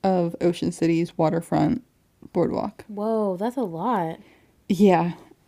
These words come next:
Speaker 1: Yeah. Um, and also, like, I couldn't tell, every source I went to, um, like, there were a few that said eight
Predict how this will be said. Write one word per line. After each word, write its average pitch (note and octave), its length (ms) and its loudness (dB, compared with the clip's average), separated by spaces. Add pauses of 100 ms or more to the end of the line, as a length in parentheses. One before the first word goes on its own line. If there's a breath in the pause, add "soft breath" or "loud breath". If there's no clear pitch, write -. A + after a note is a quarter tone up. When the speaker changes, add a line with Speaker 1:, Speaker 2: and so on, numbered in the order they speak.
(240)
Speaker 1:
Yeah. F3+ 520 0 (480 loud breath)
Um, A3+ 540 10 (680 loud breath)
and A3 200 8
also, B3 360 4
like, E4+ 220 6
I A#3+ 100 6
couldn't E4+ 440 4
tell, B3+ 680 6 (1040 loud breath)
every D#4 360 6
source G3+ 420 0
I G#3 100 2
went F3 320 -2
to, A#3 380 4 (540 loud breath)
um, F3 540 2 (1120)
like, F#3 520 -2
there G#3 160 4
were G#3 160 4
a G#3 60 0
few G3 340 2
that G3+ 200 0
said F#3+ 440 0
eight G#3 420 2